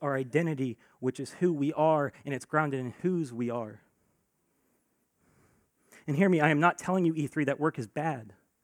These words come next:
God worked for six days and then rested.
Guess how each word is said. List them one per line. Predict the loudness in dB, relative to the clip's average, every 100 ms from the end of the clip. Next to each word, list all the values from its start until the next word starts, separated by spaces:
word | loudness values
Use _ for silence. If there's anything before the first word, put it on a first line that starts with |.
| _ _ _ _ _ _ _ _ _ _
God | 0 2
worked | 2 0 -2
for | -10
six | -6 -6 -4
days | 0 2 2 0 -6 -6
and | -4
then | -2 0
rested. | 0 -2 -4 -6 -6